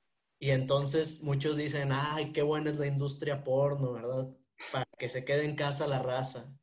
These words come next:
¿verdad?". Pero sabemos que es una estrategia comercial para vender. ¿Por qué? Porque genera adicción la pornografía.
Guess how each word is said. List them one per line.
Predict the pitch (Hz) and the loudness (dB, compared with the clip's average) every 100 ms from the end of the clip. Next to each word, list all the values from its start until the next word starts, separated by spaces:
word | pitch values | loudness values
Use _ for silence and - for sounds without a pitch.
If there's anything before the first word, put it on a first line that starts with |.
| _ | _
¿verdad?". | - 123 - - _ _ _ _ _ - | -10 -8 -10 -14 _ _ _ _ _ 0
Pero | 139 143 135 - - | 2 4 2 -2 -10
sabemos | - 135 143 160 | -2 0 2 2
que | 165 | 2
es | 156 | 0
una | 160 | 0
estrategia | 160 151 139 143 151 | 0 0 0 -2 -2
comercial | 147 131 - 190 202 | 0 -2 0 -2 0
para | 135 123 | -2 0
vender. | 117 131 156 156 | -2 -2 -4 -6
¿Por | - 127 131 | -4 -4 0
qué? | 170 - - _ _ _ _ _ _ - | -2 -2 -14 _ _ _ _ _ _ -2
Porque | 131 131 127 | -2 0 -6
genera | 127 127 131 | -4 0 0
adicción | 147 135 - 135 143 160 | 0 -2 -6 -6 -4 -2
la | - | -4
pornografía. | 123 120 117 117 117 139 135 | -6 -8 -8 -10 -10 -10 -10